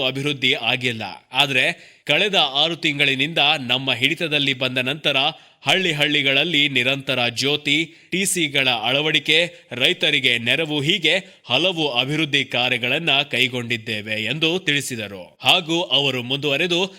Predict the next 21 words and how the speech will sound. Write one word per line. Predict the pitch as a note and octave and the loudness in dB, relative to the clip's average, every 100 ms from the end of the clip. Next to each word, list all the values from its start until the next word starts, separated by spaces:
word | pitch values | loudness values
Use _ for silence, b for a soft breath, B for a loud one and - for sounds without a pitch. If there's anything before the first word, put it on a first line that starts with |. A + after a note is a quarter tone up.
| B - | B -6
ಮುಂದಿನ | C#3 G#3 G#3+ G3 E3+ | -4 0 0 0 0
ದಿನಗಳಲ್ಲಿ | D3 D3+ C#3+ C#3+ C#3 C3+ C#3+ | 0 0 2 2 2 0 -2
ಸಹ | C#3 D3 C#3+ B2+ | 0 2 2 0
ರೈತರು | D#3 E3+ E3 E3 F#3 B2+ | -2 -2 -2 -2 -4 0
ಹಾಗೂ | B2+ A2+ B2 A2+ | 0 0 -4 -4
ಗ್ರಾಮೀಣ | A#2+ D3 D#3 D3 B2+ | -2 -2 0 -2 0
ಜನತೆಗೆ | B2+ A#2+ A#2 A#2+ C#3 C#3+ B B A2+ | -2 0 0 2 2 0 B B 0
ಯಾವುದೇ | B2 F3+ F3+ D#3+ D#3 | 2 2 0 0 0
ತೊಂದರೆ | C#3+ C3+ B2+ B2+ A#2 | -2 0 2 2 2
ಆಗದಂತೆ | C#3 C#3+ C#3 D3 C#3+ C3 C3+ | 0 2 -2 -2 2 2 2
ಕೆಲಸ | A#2+ A#2+ - C3+ | -4 -4 -6 -4
ಮಾಡುತ್ತೇವೆ. | B2 A#2+ A#2 A2 G2+ F#2 - A#2 | -6 -6 -6 -6 -6 -10 -8 0
ಯಾವುದೇ | A#2 E3+ E3 D3+ B2 | 2 2 2 0 0
ಗೊಂದಲವಿಲ್ಲದೆ | D3 F3 F3 E3 E3 D#3+ D3 E3+ - B B A#2 | -4 -2 -2 -2 -2 0 0 0 -4 B B -2
ದಿವಂಗತ | C3+ D#3+ E3 D#3+ D3 C#3+ D3 C3 | 0 0 0 -2 0 0 0 -4
ಅಪ್ಪನಗೌಡ | D3 F#3 E3 D3+ D3 C#3 C3 - | -6 -4 -4 -2 -2 0 -2 -2
ಪಾಟೀಲ್ | C3 C3 C#3 C3 - | -4 0 0 0 -2
ಪೆನಾಲಿನ | B2+ C#3+ C#3 B2+ B2+ C#3 - C3+ | -2 0 0 0 -2 -2 0 2
ಅಭ್ಯರ್ಥಿಗಳಿಗೆ | D3 D3+ F#3 F3+ E3 D3 D3+ C3+ C#3 B2 | 2 2 -2 0 2 2 2 4 2 2
ಮತ | A#2 D3 C#3 | -4 -2 0
ನೀಡಿ | B2+ A2+ | 0 2